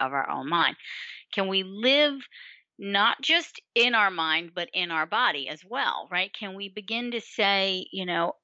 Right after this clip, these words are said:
"Oh, I do notice that when I do, you know, X, like maybe skip breakfast," right? If we go to the nutrition side, and, and I,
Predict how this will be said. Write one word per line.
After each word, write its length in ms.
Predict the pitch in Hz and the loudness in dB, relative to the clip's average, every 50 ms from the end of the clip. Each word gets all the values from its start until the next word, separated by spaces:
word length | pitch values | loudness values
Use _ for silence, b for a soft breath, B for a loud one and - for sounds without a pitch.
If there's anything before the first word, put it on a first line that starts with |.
| _ - - | _ 0 2
"Oh, 580 | 285 320 311 294 254 202 160 139 135 156 139 - _ _ - - | 4 6 6 8 8 6 6 4 2 -2 -8 -14 _ _ -10 -4
I 100 | - 226 | -2 -2
do 300 | 233 214 220 262 285 302 | -2 0 2 4 6 6
notice 600 | 311 269 214 185 170 170 170 165 170 160 156 156 - - _ - | 6 6 6 6 4 4 4 2 2 2 0 -2 -6 -14 _ 0
that 280 | 180 170 165 160 - - | 2 4 4 4 2 0
when 300 | 180 185 180 180 185 185 | -2 0 2 2 4 4
I 300 | 185 180 180 180 170 - - | 4 4 4 2 0 -4 -8
do, 520 | - 175 175 175 180 180 175 160 156 - - _ _ _ _ _ - | -6 -4 -2 -2 -2 -2 -2 -2 -4 -6 -10 _ _ _ _ _ -4
you 140 | - 208 175 | 0 0 2
know, 160 | 156 147 143 - - | 2 2 2 2 2
X, 360 | 175 160 160 - - - - - | 2 2 2 0 -4 -10 -6 -4
like 160 | 147 147 - | -4 -4 -2
maybe 260 | 175 165 160 170 160 | -4 -4 -2 -2 -4
skip 300 | 147 - - - 202 - | -6 -4 -2 -2 -2 -2
breakfast," 460 | - 160 151 156 - - - 156 - - | 0 -2 -2 -2 -4 -8 -8 -6 -2 0
right? 160 | 160 156 160 | 2 2 2
If 80 | 156 | 0
we 200 | - 156 151 151 - 165 | -2 -2 -4 -4 -6 -6
go 80 | - 165 | -4 -4
to 80 | 160 | -4
the 80 | 151 151 | -2 -4
nutrition 460 | 151 151 - - 143 - - 151 151 | -6 -6 -4 -2 -2 -2 -2 -4 -2
side, 280 | - 160 151 151 156 151 B B B B B B B B B - | 2 2 4 4 2 0 B B B B B B B B B 0
and, 340 | 185 185 180 180 180 175 175 - - _ _ _ - | 2 2 2 2 0 -4 -8 -10 -14 _ _ _ 0
and 140 | - 202 208 | 0 2 4
I, 200 | 208 202 190 | 2 2 0